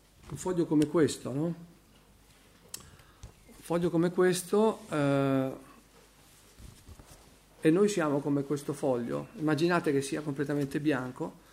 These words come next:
su questo foglio si può fare qualcosa. Si può scrivere, eh, possiamo fare anche delle figurine, piegarlo, fare un aereo, no? Mm.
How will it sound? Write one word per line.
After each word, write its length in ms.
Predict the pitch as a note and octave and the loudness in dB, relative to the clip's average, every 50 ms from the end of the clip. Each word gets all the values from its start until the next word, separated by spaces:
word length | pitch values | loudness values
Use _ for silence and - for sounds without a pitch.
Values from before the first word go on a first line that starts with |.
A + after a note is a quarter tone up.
| - - - - - - - - | -20 -20 -20 -20 -20 -20 -20 -12
su 140 | - - | -10 -2
questo 260 | - A#3+ A3+ G#3+ - A3+ | 2 2 2 4 2 2
foglio 460 | - A3+ G#3+ B3 A#3+ B3 A3+ G#3 F3+ | 2 2 2 4 4 4 2 2 2
si 160 | - - F#3 | -2 -4 -4
può 120 | F3 F#3+ | -4 -4
fare 260 | E3+ - G3 F#3+ F#3 F3 | -2 0 0 0 2 2
qualcosa. 680 | F#3 E3+ D#3 - D3 A2+ G#2+ C3 C3+ B2+ B2 - - - - _ _ _ _ _ _ - - - - _ | 2 0 0 0 -4 -4 -4 -6 -10 -14 -16 -20 -20 -20 -20 _ _ _ _ _ _ -20 -20 -20 -20 _
Si 160 | - - - - | -14 -12 -12 -6
può 160 | - D3 C#3+ | -4 -2 -2
scrivere, 800 | C#3+ - - D#3+ D3 C#3 C#3+ C#3+ D3+ D3+ E3+ G3+ A#3+ - - - - - - _ - - - - - - - - - _ _ _ _ - | -2 -2 -2 0 2 4 4 6 6 4 4 2 0 -4 -8 -16 -20 -20 -20 _ -20 -20 -20 -20 -20 -20 -20 -20 -20 _ _ _ _ -10
eh, 140 | C#3+ C#3 C#3 | -8 -8 -6
possiamo 340 | - D#3 C#3 E3+ D#3+ D#3 | -6 -6 0 2 2 2
fare 240 | D3 - D#3 D#3+ D#3+ | 2 2 2 2 4
anche 200 | D#3 D#3 D3+ D#3 | 2 4 4 6
delle 180 | D3+ D#3 D#3 D3 | 6 8 6 6
figurine, 600 | D3+ D#3 D3 D#3 D#3 D#3 D3+ D3 C#3 D3 F3 F#3 | 4 2 4 6 6 8 8 6 6 6 4 2
piegarlo, 720 | F#3 C#3+ C3 B2+ C3+ C3 C3+ D3 C#3+ C#3 C#3+ E3 F#3 E3+ | 0 -2 0 2 2 2 2 0 -2 -2 -2 -2 -2 -2
fare 260 | - - C#3 B2+ C#3 | -2 -2 -2 -2 0
un 160 | C3+ C3+ C3+ | 0 0 2
aereo, 440 | C3+ C#3 C#3 D3 D#3 D#3 D3+ C#3 C3 | 2 2 0 0 0 0 -2 -2 -2
no? 320 | C3 C#3+ D#3+ E3+ - - - D#3 | -2 -2 -2 -4 -6 -10 -10 -10
Mm. 160 | C3+ B2 | -8 -8